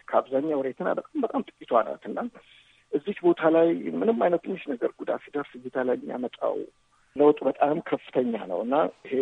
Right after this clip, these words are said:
ዲያቤቲክ ማኩሎፓቲ ሲኖር እንዲሁ ድንገት እይታ የመቀነስ ነገር ያመጣል። ሶስተኛው አይን ላይ የሚመጡ ችግሮች በዚሁ በሬትና በመጎዳቱ ምክንያት አድቫንስድ የምንለው አለ።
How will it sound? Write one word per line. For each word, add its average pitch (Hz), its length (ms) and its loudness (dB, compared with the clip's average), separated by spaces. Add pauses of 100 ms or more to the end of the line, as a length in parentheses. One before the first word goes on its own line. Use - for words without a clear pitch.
(100)
ዲያቤቲክ 120 440 -2
ማኩሎፓቲ 120 600 -4
ሲኖር 147 260 -2
እንዲሁ 107 240 -10
ድንገት - 340 -6
እይታ - 240 -10 (500)
የመቀነስ 247 680 -6 (140)
ነገር 233 300 -2
ያመጣል። 214 500 4 (340)
ሶስተኛው 165 600 4 (640)
አይን 147 220 2
ላይ 147 120 4
የሚመጡ 143 380 2
ችግሮች 143 520 -4 (100)
በዚሁ 131 280 -2
በሬትና 127 400 -2 (380)
በመጎዳቱ 123 600 -4
ምክንያት 175 360 -2 (160)
አድቫንስድ 147 640 2
የምንለው 123 500 0
አለ። - 180 -10